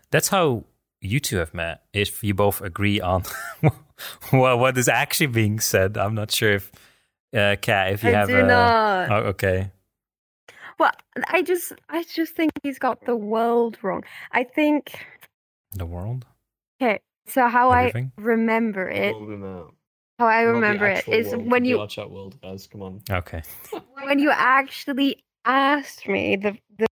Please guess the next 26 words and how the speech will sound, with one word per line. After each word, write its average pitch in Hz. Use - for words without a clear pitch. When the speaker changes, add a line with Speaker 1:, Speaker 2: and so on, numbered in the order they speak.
Speaker 2:
the 214
third 208
time, 185
you 196
know, 190
to 190
be 202
your 196
girlfriend 196
and 175
everything, 190
that 220
was 233
in 240
a 220
different 202
world. 196
Like, 196
it 202
was, 208
um, 202
a 208
world 214
that 208
was 208
under, 202